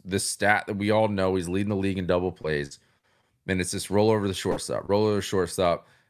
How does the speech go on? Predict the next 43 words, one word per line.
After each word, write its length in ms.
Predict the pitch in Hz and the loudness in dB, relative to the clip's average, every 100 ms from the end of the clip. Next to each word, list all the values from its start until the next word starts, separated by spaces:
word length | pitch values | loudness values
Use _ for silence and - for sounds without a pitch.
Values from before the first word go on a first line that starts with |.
| - | -4
And 60 | 90 | 0
all 80 | 113 | 0
of 40 | |
a 40 | |
sudden 180 | 113 110 | 2 0
you'll 160 | 107 98 | 2 2
watch 380 | 95 90 87 - | 4 4 2 -2
ground 260 | 92 90 | 0 2
balls 260 | 87 87 85 | 2 0 0
to 40 | |
the 60 | 85 | -4
second 280 | - 80 80 | -4 -2 0
baseman, 380 | 82 76 76 | -2 -2 -8
then 160 | 76 73 | -8 -4
line 200 | 82 85 | -2 -2
drives 380 | 82 98 104 90 | 2 2 2 0
over 140 | 82 | -4
the 80 | 80 | -4
second 300 | - 76 73 | -6 -6 -6
baseman, 380 | 64 - 69 65 | -8 -8 -12 -6
then 120 | 82 | -4
a 60 | 82 | -4
home 380 | 87 104 104 | -2 -2 0
run 240 | 98 104 101 | 2 0 0
to 60 | |
right 300 | 87 85 82 | 0 0 0
field. 500 | - 113 104 85 78 - _ _ _ _ - | -2 0 0 0 -4 -10 _ _ _ _ -2
And 160 | 92 | 0
then 180 | 98 101 | 2 2
you'll 160 | 110 98 | 0 -2
sprinkle 580 | - - 104 95 98 98 | -4 -4 -2 -2 -2 0
in 440 | 95 92 90 76 - | 0 -2 -6 -8 -4
a 120 | 95 82 _ _ _ - 117 | -4 -4 _ _ _ 0 4
absolute 560 | 104 101 - 101 - | 4 2 -2 -2 -2
tank 300 | - 104 92 | -2 0 0
job 320 | 87 87 85 | 0 2 2
that 120 | 82 65 | 0 -6
was 100 | 78 | -8
four 260 | - 98 | -4 -4
seventy 560 | 92 - 104 95 87 85 | -2 -2 0 0 -2 -4
to 80 | 82 | -2
left 220 | 80 - | -2 -2
center. 480 | 135 117 73 69 | -2 -2 -2 -6